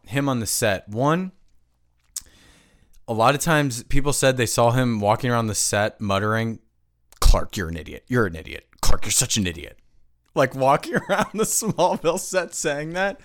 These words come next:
I think to, like, keep hammering it into his head that, like, Clark's nerdy, you know, he's not, he's supposed to be a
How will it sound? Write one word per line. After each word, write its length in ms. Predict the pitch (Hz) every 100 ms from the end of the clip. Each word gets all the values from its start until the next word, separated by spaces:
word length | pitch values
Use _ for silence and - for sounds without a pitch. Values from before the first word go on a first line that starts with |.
| - - 170
I 40 | 190
think 220 | 180 175
to, 100 | 208
like, 220 | 185 151
keep 420 | - - 160 165 - - - _
hammering 600 | - - 131 135 147 160
it 220 | 160 160
into 300 | 143 135 139 135
his 200 | 120 -
head 440 | 110 110 123 143 - _ _ -
that, 200 | 113 120
like, 340 | 113 101 - _ _ _ -
Clark's 600 | - 120 113 - - - _ _ _
nerdy, 540 | 127 131 131 95 - -
you 140 | 101
know, 180 | 98 101
he's 200 | 110 104
not, 400 | 113 113 110 - - - _ _ _ _
he's 180 | 131 -
supposed 300 | - 127 -
to 40 |
be 140 | 120 117
a 200 | 104 95